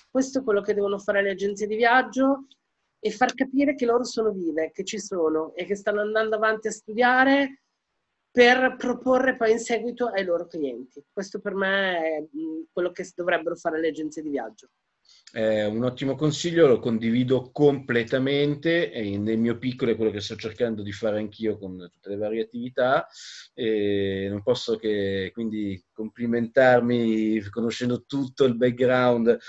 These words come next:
Speaker 2: su cui stai lavorando e, e ringraziarti per questi dieci minuti che hai condiviso con noi.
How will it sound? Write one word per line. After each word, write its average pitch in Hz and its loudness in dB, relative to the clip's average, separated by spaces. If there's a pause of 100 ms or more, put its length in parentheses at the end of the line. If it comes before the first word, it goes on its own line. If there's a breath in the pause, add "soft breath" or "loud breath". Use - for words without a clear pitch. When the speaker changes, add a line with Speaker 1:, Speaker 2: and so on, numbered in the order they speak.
Speaker 2:
su - -18
cui 127 -4
stai 131 4
lavorando 151 4
e, 110 4
e 117 2
ringraziarti 127 2
per 110 2 (240 loud breath)
questi 113 -10
dieci 120 0
minuti 123 2
che 107 4
hai 113 -2
condiviso 110 -8
con 107 -10
noi. 92 -20